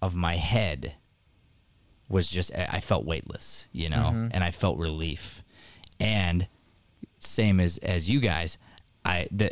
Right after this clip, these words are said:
Speaker 1: the, the responsibility wasn't on my shoulders. I didn't realize it at the time.
Speaker 2: Mm.
Speaker 1: I didn't, you know, and you guys probably didn't realize it. Like, you look back and like, "Wow, I felt really safe."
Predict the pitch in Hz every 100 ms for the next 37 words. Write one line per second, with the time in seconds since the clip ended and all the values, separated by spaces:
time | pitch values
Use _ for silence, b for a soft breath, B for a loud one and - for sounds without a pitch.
0 | - 101 98 90 85 b b - 110 92
1 | - - 110 127 123 85 - 87 123 143
2 | 175 170 - _ _ _ _ _ _ _
3 | - 85 107 127 101 101 95 76 - 92
4 | 90 - - - 135 190 135 214 220 107
5 | - 76 - - - - - - _ 113
6 | 110 101 92 b b - 117 123 - 104
7 | 85 101 135 175 - 120 107 101 78 101
8 | 131 107 82 - - 58 - 85 92 107
9 | 120 113 131 151 131 85 90 107 160 104
10 | - 87 104 92 139 127